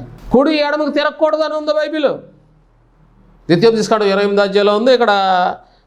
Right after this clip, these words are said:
యెహోషువ గ్రంథము మొదటి అధ్యాయము ఏడవ వచనంలో ఏమనుంది ఇక్కడ? ఆ, "నువ్వు కుడికి కానీ ఎడమకు కానీ తిరగకుండా" ఎలా ఉండాలంటున్నాడు చూడండి ఇక్కడ మాట,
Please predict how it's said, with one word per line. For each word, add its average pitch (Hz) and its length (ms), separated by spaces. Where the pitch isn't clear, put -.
యెహోషువ 262 440
గ్రంథము 196 760
మొదటి 233 340
అధ్యాయము 202 420
ఏడవ 202 360
వచనంలో 185 640
ఏమనుంది 220 460
ఇక్కడ? 247 320
ఆ, 185 280
"నువ్వు 208 180
కుడికి 277 300
కానీ 262 180
ఎడమకు 220 440
కానీ 190 240
తిరగకుండా" 208 720
ఎలా 202 200
ఉండాలంటున్నాడు 220 840
చూడండి 254 520
ఇక్కడ 269 160
మాట, 233 320